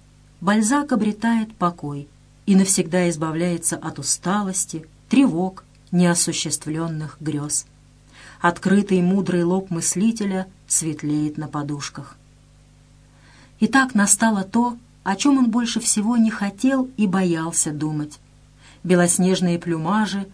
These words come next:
колыхались над головами коней, торжественно двигался роскошный катафалк. Августовское солнце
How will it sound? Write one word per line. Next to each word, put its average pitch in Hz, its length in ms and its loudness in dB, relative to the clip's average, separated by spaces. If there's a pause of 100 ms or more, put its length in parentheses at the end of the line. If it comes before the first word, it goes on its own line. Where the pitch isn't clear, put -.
(260)
колыхались 254 640 2
над 185 160 0
головами 160 500 0
коней, 165 640 0 (520)
торжественно 214 640 2
двигался 226 680 2
роскошный 165 680 -4
катафалк. 151 680 -6 (640)
Августовское 170 800 4
солнце 196 600 0